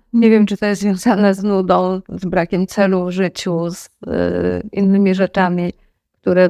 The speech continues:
wpływają oczywiście na, mm, taki stres, na stan zdrowia. No, ciekawa jestem waszego zdania, ale na pewno jest to może nie zjawisko powszechne, ale jednak, e, często, e, spotykane. Na szczęście nie dotyczy wszystkich i z tego się cieszę.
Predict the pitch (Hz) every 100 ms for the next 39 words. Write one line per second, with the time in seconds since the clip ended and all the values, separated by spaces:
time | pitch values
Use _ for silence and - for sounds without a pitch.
0 | 190 190 _ _ 208 190 185 185 185 185
1 | 175 - - 185 185 180 175 175 - -
2 | 180 - 185 175 - - 185 185 - 175
3 | - 165 170 180 180 170 180 190 - _
4 | - 254 240 233 208 185 - 180 175 180
5 | 185 180 190 196 208 - 214 220 226 226
6 | 226 220 220 208 208 - 208 202 _ _
7 | 214 214 214 214 220 208 208 - 214 208
8 | - 254 240 214 208 - 202 190 196 196
9 | 190 190 185 - _ _ _ _ - 190
10 | - 185 - 190 185 190 - - 185 190
11 | - 190 190 - - 294 - 240 226 214
12 | - 208 202 196 202 _ _ _ _ _
13 | _ _ 202 220 202 185 180 - 170 -
14 | 185 - - 220 190 190 - 185 190 -
15 | 180 180 180 - 208